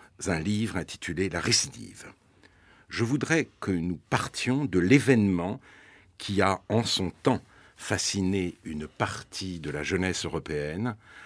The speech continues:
la révolution culturelle. Cette révolution a-t-elle laissé des traces ? La Chine en paye-t-elle encore les conséquences ? Et d'abord,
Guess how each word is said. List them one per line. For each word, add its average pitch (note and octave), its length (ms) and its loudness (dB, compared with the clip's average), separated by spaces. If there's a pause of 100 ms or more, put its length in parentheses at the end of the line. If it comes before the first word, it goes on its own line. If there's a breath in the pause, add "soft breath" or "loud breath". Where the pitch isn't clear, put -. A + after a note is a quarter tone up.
(120 loud breath)
la D#2 100 -2
révolution G#2+ 460 0
culturelle. D2 500 -10 (640 soft breath)
Cette - 220 -4
révolution F2+ 800 0 (460)
a-t-elle E2+ 560 0 (260)
laissé F#2 560 2
des E2 140 -2
traces ? - 680 -4 (380 loud breath)
La F#2 140 0
Chine A#2+ 420 6
en E2+ 100 -2
paye-t-elle G2+ 560 2
encore G#2 320 6
les B2+ 140 4
conséquences ? G2 800 -4 (220 loud breath)
Et D3+ 100 8
d'abord, G#2 600 0